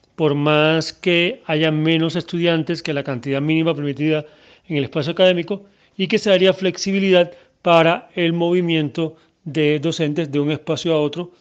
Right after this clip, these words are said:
de manera que no queden por fuera de, eh, la cantidad de horas en las que está enmarcada su vinculación.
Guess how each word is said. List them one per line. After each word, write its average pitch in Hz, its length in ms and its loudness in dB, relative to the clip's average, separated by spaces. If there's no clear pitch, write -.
de 160 100 -4
manera 143 340 -2
que 165 400 -2
no 147 380 -2
queden 160 420 0
por 175 260 -8
fuera 180 420 -4
de, 156 500 -2
eh, 139 320 -2
la 131 280 -4
cantidad 139 420 0
de 147 60 4
horas 151 420 2
en 156 200 -4
las 143 160 -4
que 147 100 -6
está - 160 -10
enmarcada 143 480 -4
su 143 140 -8
vinculación. 123 500 -8